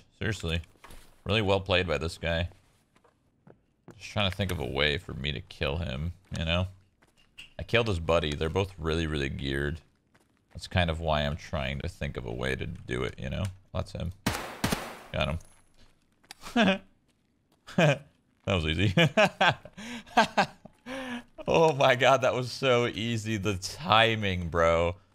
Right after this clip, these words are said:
I'm sitting here and I'm thinking, I'm like, "How do I, how do I plan to beat this guy?" I peek the window, <laughs> I peek the door and he's in the other door peeking the same thing. <laughs>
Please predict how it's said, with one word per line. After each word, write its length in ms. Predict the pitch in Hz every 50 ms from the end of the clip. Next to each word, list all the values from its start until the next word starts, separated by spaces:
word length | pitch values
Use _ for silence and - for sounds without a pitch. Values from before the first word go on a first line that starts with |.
| _ -
I'm 100 | 87 90
sitting 240 | - - 120 113 92
here 140 | 101 101 95
and 80 | 92
I'm 100 | 90 87
thinking, 380 | 85 - - 110 101 92 98 87
I'm 100 | 82 80
like, 160 | 80 78 -
"How 240 | - - 110 123 131
do 140 | 135 123 117
I, 420 | 113 107 101 101 95 92 90 92 95 - - _ - _ _ _ _ - -
how 240 | - - 127 143 156
do 140 | 147 139
I 120 | 127 120 110
plan 760 | 92 - - - 98 98 104 107 107 104 101 95 90 85 82
to 120 | - - 80
beat 300 | 78 - - - 98 -
this 220 | - 80 82 -
guy?" 460 | - 80 71 65 73 73 - 80 87 - - _ - - -
I 100 | 120 117
peek 400 | - - - 160 170 - - -
the 100 | 156 135
window, 360 | 127 131 151 170 156 151 147 - - _ _
<laughs> 200 | _ - - -
I 80 | - -
peek 280 | - - 190 185 - -
the 80 | 196
door 340 | 156 120 160 160 175 196 202
and 120 | 190 170 147
he's 220 | 160 175 165 151
in 120 | 180 175
the 120 | 156 160 165
other 240 | 170 170 175 170 156
door 240 | 147 143 135 131
peeking 460 | 127 - 151 175 - - 160 143 139 139 - _ _ _ _ _
the 80 | 110 120
same 320 | - - 165 170 170 151
thing. 500 | 143 - 156 151 143 127 98 87 101 -
<laughs> 40 | -